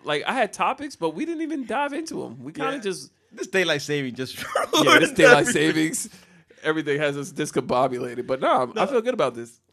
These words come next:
Speaker 2: Yeah, no. So, you know, it's just some, you know, like, there, we don't prep, prep,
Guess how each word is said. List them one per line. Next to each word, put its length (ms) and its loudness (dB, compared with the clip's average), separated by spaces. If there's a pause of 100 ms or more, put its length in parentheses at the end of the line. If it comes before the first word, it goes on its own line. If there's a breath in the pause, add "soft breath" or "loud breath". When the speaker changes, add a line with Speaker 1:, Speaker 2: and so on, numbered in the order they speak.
(180)
Speaker 2:
Yeah, 240 0
no. 340 -2
So, 320 -6
you 220 -12
know, 100 -8
it's 180 -4
just 320 -10 (840 soft breath)
some, 300 -6
you 120 -6
know, 80 -2
like, 260 -4
there, 200 -8 (640)
we 140 -2
don't 280 -4 (500)
prep, 300 -4
prep, 400 -4